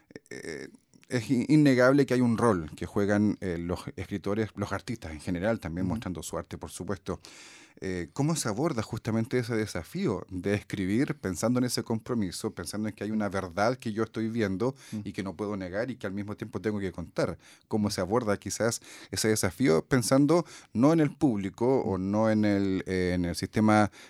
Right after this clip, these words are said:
Speaker 1: eh, que me va a comprar unos libros, sino que en, en quién va a encontrar, digamos, ahí en esa escritura,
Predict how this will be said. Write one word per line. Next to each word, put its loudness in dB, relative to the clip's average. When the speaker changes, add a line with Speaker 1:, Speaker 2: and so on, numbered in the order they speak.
Speaker 1:
eh, 0
que -4
me 2
va 6
a 2
comprar 4
unos 2
libros, 0
sino 0
que 0
en, 0
en -4
quién -2
va 4
a 2
encontrar, -2
digamos, -2
ahí 2
en 0
esa 0
escritura, 0